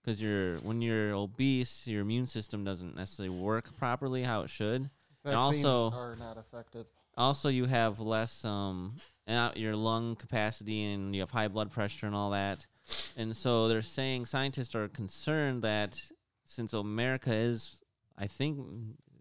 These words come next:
Speaker 1: one of, if not the most overweight country, that for some people, if the vac-, let's say the vaccine is effective, for some people it might not be effective. So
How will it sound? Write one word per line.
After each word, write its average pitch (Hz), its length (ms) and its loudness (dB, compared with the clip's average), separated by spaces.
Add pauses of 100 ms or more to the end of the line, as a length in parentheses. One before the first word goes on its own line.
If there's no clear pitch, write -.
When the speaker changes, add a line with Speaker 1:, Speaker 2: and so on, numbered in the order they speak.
(140)
Speaker 1:
one 127 220 2
of, 113 120 2
if 104 120 -2
not 107 220 0
the 113 100 0
most 107 440 -4 (460)
overweight 104 560 0
country, 110 640 -2 (440)
that 101 440 2
for 110 100 -6
some 170 280 2
people, 107 720 0 (640)
if 110 160 -2
the 110 80 -2
vac-, 120 240 2 (100)
let's 135 140 -2
say 143 80 4
the 123 80 4
vaccine 120 380 2
is 107 160 -2
effective, 143 560 0
for - 240 -12
some 131 180 0
people 117 200 4
it - 20 0
might 104 200 0
not 104 220 0
be 101 80 -2
effective. 95 540 -4
So 95 400 -4